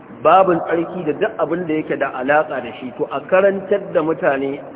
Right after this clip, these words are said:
akwai tsarki guda biyu wanda suka fi komai muhimmanci. Idan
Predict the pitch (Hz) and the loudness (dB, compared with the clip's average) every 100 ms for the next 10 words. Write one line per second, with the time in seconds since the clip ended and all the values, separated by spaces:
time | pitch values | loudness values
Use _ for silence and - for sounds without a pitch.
0 | - - - - - 139 - 185 185 - | -18 -18 -20 -20 -6 -4 2 2 2 0
1 | 180 180 185 180 147 135 135 135 135 135 | 0 0 -6 -8 -6 -2 0 -2 -4 -8
2 | - - - - - - - - - - | -8 -14 -18 -18 -20 -20 -20 -20 -20 -20
3 | - - - - 117 165 214 175 - 196 | -20 -20 -20 -12 2 2 4 2 2 -2
4 | 180 147 - - 180 180 180 180 180 185 | -4 -6 -4 4 6 6 4 4 2 0
5 | 185 185 180 - - - - - - - | 0 0 -2 -10 -14 -16 -16 -18 -20 -20
6 | - - - - - - - - - - | -20 -20 -20 -20 -20 -20 -20 -20 -20 -10
7 | 156 160 147 220 233 | -4 0 4 4 4